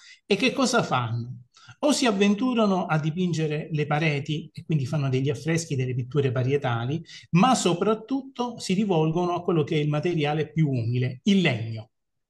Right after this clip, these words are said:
Il legno è qualcosa di semplice, di facile da avere. Prendono delle tavole di legno, le tagliano a seconda di ciò che vogliono realizzare, soprattutto le croci, quindi le vengono sagomate,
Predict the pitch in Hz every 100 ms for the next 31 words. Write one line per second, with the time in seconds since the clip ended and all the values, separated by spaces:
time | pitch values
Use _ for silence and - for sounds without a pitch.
0 | _ _ 180 247 294 247 190 - - 208
1 | - 214 170 156 165 147 127 139 143 151
2 | - 196 151 - 135 131 123 120 120 120
3 | - - _ 165 160 202 233 226 202 180
4 | 180 175 196 175 165 196 214 170 185 214
5 | 240 - _ _ _ 160 196 196 160 139
6 | 143 143 143 135 127 156 147 175 139 131
7 | - 175 - 139 160 185 170 151 139 135
8 | 147 196 156 160 165 - 131 131 - -
9 | 139 143 160 139 127 123 - 196 - 139
10 | 127 139 131 127 123 120 139 147 214 135
11 | 135 170 247 -